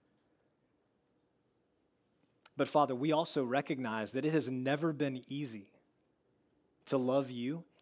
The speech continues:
in any generation, in any nation, in any time in human history, because our hearts are prone to wander.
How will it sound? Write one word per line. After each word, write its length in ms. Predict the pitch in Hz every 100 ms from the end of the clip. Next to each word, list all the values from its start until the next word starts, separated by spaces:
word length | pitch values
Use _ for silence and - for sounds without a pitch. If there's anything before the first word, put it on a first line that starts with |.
| -
in 220 | 147 135 151
any 240 | 165 196
generation, 720 | 147 156 151 127 117 - 123
in 180 | 123 123 -
any 220 | 165 202
nation, 480 | 180 123 117 - 120
in 120 | 117 -
any 220 | 156 190
time 540 | 185 151 143 139 139 139
in 160 | 131 113
human 320 | - 139 139
history, 440 | 143 180 131 98 - _ _ _ _ _ _ _ _ -
because 280 | 147 156 170
our 140 | 143 127
hearts 460 | - 190 190 -
are 80 | 143
prone 420 | - - 156 165
to 100 | 156
wander. 460 | 135 131 131 127